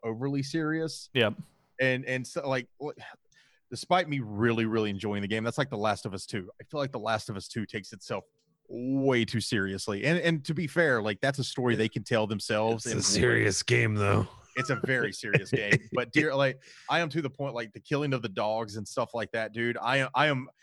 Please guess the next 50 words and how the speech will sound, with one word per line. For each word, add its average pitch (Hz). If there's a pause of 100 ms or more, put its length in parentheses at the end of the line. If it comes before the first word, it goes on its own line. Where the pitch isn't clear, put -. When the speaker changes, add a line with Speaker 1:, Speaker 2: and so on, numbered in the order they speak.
(720)
Speaker 1:
I 151
am 165
purposefully 147
trying 127
to, 135
Speaker 3:
Do 143
you 143
wanna 147
Speaker 1:
like, 139
Speaker 3:
g-, 117 (180)
do 123
you 123
wanna 117
Speaker 1:
cheese 117
Speaker 3:
get 131
into 127
Speaker 1:
missions 135
Speaker 3:
this? 120
Speaker 1:
where 127
I 120
don't 123
have 123
to 113
encounter 101
things. 90 (280)
Speaker 3:
'Cause 127
I 139
will 135
talk 123
about 107
this. 107
I 127
mean, 120
so 110 (160)
Last 156
of 139
Us 117
two 131
is 107
my 104 (120)
pick 123
of 113
the 113
g-, 104 (240)
pick -
for 113
game 120
of 117
the 120
year, 123